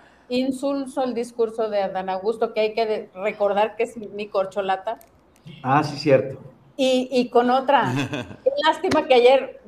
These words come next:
Speaker 2: digo, qué tristeza, pero qué lástima que ayer no hubo un accidente en la San Luis Querétaro, porque de aquí se fue a Querétaro.
Speaker 1: Sí.
Speaker 3: Venía de
Speaker 2: Para que
Speaker 3: Aguascalientes, ¿eh?
Speaker 2: sepa
Speaker 1: Sí, también.
Speaker 2: el calvario que es
Speaker 3: Es la
Speaker 2: viajar.
Speaker 3: cincuenta y siete,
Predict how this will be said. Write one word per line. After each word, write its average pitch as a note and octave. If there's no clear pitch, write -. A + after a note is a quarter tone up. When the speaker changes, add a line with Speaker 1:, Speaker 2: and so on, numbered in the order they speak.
Speaker 2:
digo, A#3
qué C4
tristeza, C4
pero G#3
qué C#4+
lástima D4
que B3+
ayer A#3+
no C4
hubo B3+
un A#3+
accidente G3+
en G3+
la F#3
San G3
Luis A3+
Querétaro, A#3
porque A3
de G3+
aquí A3
se C4
fue B3
a A#3+
Querétaro. G#3
Speaker 1:
Sí. -
Speaker 3:
Venía C#3
de A#3
Speaker 2:
Para B3+
que B3
Speaker 3:
Aguascalientes, A#3+
¿eh? A#3
Speaker 2:
sepa B3+
Speaker 1:
Sí, F3
también. B2+
Speaker 2:
el G#3+
calvario A3+
que A3
es C3
Speaker 3:
Es C3+
la -
Speaker 2:
viajar. C#3+
Speaker 3:
cincuenta C3+
y B2
siete, E3